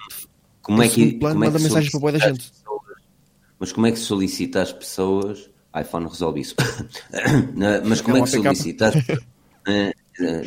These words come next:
Speaker 1: não dá, não dá para iPhone.
Speaker 2: Não dá,
Speaker 1: Mas
Speaker 2: não
Speaker 1: como é
Speaker 2: dá
Speaker 1: que,
Speaker 2: para Android,
Speaker 1: como é
Speaker 2: vá.
Speaker 1: que, eh,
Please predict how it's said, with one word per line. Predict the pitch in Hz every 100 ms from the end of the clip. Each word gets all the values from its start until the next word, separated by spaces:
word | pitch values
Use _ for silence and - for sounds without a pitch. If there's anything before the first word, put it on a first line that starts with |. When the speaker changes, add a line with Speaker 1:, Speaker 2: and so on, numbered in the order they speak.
| 87
Speaker 1:
não | 85
dá, | 85
não | 76 85 92 85
dá | 85 82
para | 90
iPhone. | 87 73 64 - 131
Speaker 2:
Não |
dá, | 120 113
Speaker 1:
Mas | 113
Speaker 2:
não |
Speaker 1:
como | 117 147
é |
Speaker 2:
dá | -
Speaker 1:
que, | 131
Speaker 2:
para | 104
Android, | 113
Speaker 1:
como | 120
é |
Speaker 2:
vá. | 131 110
Speaker 1:
que, | 113 110 - _ - - _ _ _ _ _ _ - -
eh, | 107 104 98 -